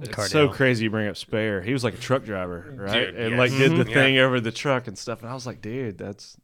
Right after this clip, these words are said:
Speaker 1: he's a very unique
Speaker 2: Yeah.
Speaker 1: person. It's really cool."
Speaker 2: Yeah.
Speaker 1: Um, but, yeah, so, uh, you're hanging out at the shop and stuff. How did you start getting, I mean,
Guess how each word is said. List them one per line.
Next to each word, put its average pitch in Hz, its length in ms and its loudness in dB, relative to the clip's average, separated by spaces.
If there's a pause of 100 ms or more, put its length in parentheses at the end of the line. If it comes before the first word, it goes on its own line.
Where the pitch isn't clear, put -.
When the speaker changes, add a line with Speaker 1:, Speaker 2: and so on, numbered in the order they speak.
Speaker 1:
he's 92 320 -18
a - 220 -2
very 117 200 0
unique 95 260 -4 (100)
Speaker 2:
Yeah. 107 160 -4
Speaker 1:
person. 92 240 -8
It's 85 140 -16
really 90 160 -12
cool." 90 280 -14
Speaker 2:
Yeah. 98 120 -20 (640)
Speaker 1:
Um, 131 260 6
but, 123 140 4
yeah, 139 260 6
so, 113 460 2
uh, 95 600 0
you're 110 120 -6
hanging 117 240 0
out 110 100 0
at 104 80 -6
the 104 60 -14
shop 104 320 -4
and 98 80 -8
stuff. 110 240 -6
How 113 160 -2
did 110 180 -6
you 110 60 -6
start 104 320 -6
getting, 95 420 -6 (260)
I - 40 -16
mean, 92 340 -10